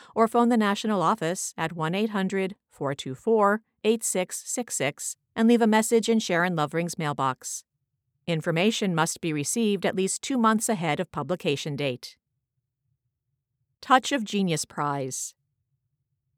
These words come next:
The deadline to apply for National Braille Press's Touch of Genius Prize for Innovation is January fifteen, twenty twenty-one. The Touch of Genius Prize was developed to inspire entrepreneurs,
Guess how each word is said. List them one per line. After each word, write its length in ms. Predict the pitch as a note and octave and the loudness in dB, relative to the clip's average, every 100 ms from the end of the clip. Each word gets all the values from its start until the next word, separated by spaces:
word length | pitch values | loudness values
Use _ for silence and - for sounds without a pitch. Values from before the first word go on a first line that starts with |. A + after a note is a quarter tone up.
| - | -2
The 100 | A3+ | 4
deadline 460 | A#3+ A#3+ B3+ B3+ | 6 6 6 4
to 140 | A#3+ B3+ | 4 2
apply 360 | A#3 G3 F3 | 2 2 2
for 120 | F3+ | 2
National 460 | F3+ E3 F3 G3 G3 | 0 0 0 -2 -2
Braille 260 | F3 F3+ E3+ | 0 0 0
Press's 500 | - G3+ - D#3+ - | 0 0 2 0 0
Touch 280 | F#3+ D#3+ E3+ | -4 -2 -4
of 120 | D3 | -4
Genius 380 | - G#3+ G#3 - | 0 0 0 -2
Prize 360 | - D3+ D3 | -2 0 0
for 140 | - - | -2 -4
Innovation 680 | D#3+ C3+ G3 A#3+ D#3 D#3 - - _ | -4 0 -2 0 -2 -2 -6 -14 _
is 160 | F3 D#3+ | -4 -2
January 580 | F3+ F3+ G3+ G#3 G#3 A3 | 2 2 4 2 2 2
fifteen, 640 | A3 A3+ - F3 D#3+ E3 - | -2 -4 -4 -2 -2 -4 -8
twenty 300 | - A#3 F#3 | -6 -2 -2
twenty-one. 680 | D#3 D3 C3+ C3+ E3 D3 B2+ - _ _ _ - - - | -2 -4 -6 0 0 0 -2 -10 _ _ _ -20 -20 -4
The 100 | A#3 | 0
Touch 280 | C4 C4 C#4 | 2 2 2
of 120 | A3+ | 0
Genius 360 | A#3 A3+ A#3 | 2 4 2
Prize 400 | - - D#3+ D#3 | 0 2 2 2
was 140 | F3 E3 | 0 0
developed 540 | F3 D#3 F3 D#3 - | 0 2 4 2 0
to 100 | - | -2
inspire 520 | F#3+ F#3 - F#3+ G3+ G#3+ | -2 -2 0 2 4 2
entrepreneurs, 920 | F3 G3+ - A#3+ F#3 D#3 D#3+ G#3+ - | 0 -2 -4 -2 2 2 2 -2 -8